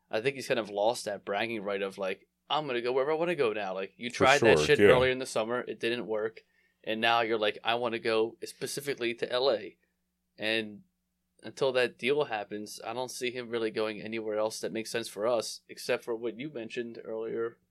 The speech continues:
Speaker 1: about going to L A and giving us, you know, Drew and all that stuff. So I think he's just kind of put himself in a hole.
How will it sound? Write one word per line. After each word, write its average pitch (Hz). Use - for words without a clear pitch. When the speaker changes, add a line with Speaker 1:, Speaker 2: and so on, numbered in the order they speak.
Speaker 1:
about 110
going 117
to 117
L 110
A 120
and 104
giving 110
us, 110
you 120
know, 107
Drew 113
and 110
all 107
that 120
stuff. 90
So 107
I 120
think 175
he's 160
just 143
kind 151
of 120
put 143
himself 131
in 120
a 107
hole. 127